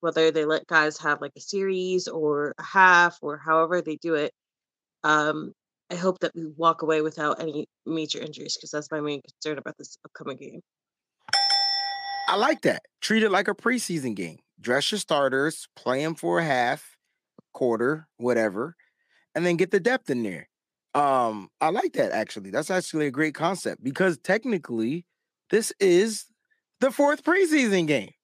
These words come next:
Speaker 2: If you think about it, remember, there were four preseason games. They negated one of 'em to give you an extra real game. So technically, this is that game. Now, what makes it different is the
Speaker 1: <laughs> I
Speaker 2: N F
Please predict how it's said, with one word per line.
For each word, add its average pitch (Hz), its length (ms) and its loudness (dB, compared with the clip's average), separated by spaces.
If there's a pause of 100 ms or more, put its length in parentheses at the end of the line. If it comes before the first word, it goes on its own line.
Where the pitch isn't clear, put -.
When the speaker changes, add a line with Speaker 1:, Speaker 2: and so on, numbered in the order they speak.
(100)
Speaker 2:
If 220 140 4
you 294 100 6
think 339 220 2
about 180 280 0
it, - 60 -6
remember, 196 460 0 (180)
there 147 100 -2
were 151 80 0
four 220 280 2
preseason 185 520 0
games. 135 320 -2 (280)
They 147 120 2
negated 139 600 2
one 175 320 2
of 143 200 0
'em 160 200 -2 (100)
to 160 80 -4
give 180 180 -2
you 175 120 4
an 170 120 0
extra 165 300 -6
real 233 260 2
game. 120 380 -8 (160)
So 247 120 0
technically, 330 1040 0 (420)
this 269 180 -2
is 240 120 -2
that 220 240 4
game. 220 300 2
Now, 165 240 -2 (420)
what 214 200 2
makes 214 320 -2
it 160 140 -2
different 247 360 2
is 147 100 0
the 147 160 2
Speaker 1:
<laughs> - 20 6
I - 20 6
Speaker 2:
N - 100 2
F 160 120 -2